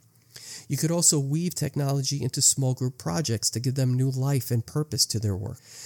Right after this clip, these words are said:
The trick here is to be creative with how you design a project that incorporates technology and meets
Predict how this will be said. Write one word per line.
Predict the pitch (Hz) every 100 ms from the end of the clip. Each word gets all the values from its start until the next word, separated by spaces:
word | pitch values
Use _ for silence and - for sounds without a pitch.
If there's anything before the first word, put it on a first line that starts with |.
| - -
The | 147
trick | - 190 226
here | - 185 180
is | 165
to | -
be | 147 147
creative | - 151 156 160 160
with | 123 123
how | - 143
you | 139
design | 131 123 120 117 160 165
a |
project | - 120 110 127 117
that | 113 113
incorporates | 117 143 135 135 123 -
technology | - 113 131 135 127 123 127
and | 120 131
meets | 127